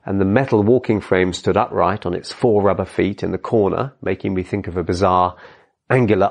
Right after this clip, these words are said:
idol mocking us mere mortals as it stood there like some relic. But I couldn't help but notice the numerous photos of a younger Margaret,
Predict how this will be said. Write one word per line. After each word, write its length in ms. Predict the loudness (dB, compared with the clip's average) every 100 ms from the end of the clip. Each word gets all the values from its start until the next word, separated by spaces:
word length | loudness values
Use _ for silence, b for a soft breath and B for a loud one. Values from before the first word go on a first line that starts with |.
| 2
idol 460 | 2 2 0 -4 -2
mocking 400 | -2 -2 -2 -2
us 220 | -4 -2
mere 220 | 2 2
mortals 680 | 4 2 2 0 -2 -4 -8
as 160 | -6
it 180 | -8 -10 -16
stood 380 | -6 0 0 2
there 340 | 0 -2 -6 _ _ _ _ -14
like 140 | -12
some 260 | -10 -8 -4
relic. 480 | 0 2 0 -4 -14 B B B
But 120 | -4
I 40 |
couldn't 240 | 0 0 2
help 200 | 0 0
but 100 | -2
notice 400 | -2 -2 -6 -4
the 100 | -2
numerous 420 | 2 0 0 -6
photos 580 | -4 -2 0 0 0 -2
of 100 | 0
a 40 |
younger 380 | 0 0 0 0
Margaret, 640 | 0 -4 -4 -6 -8 -14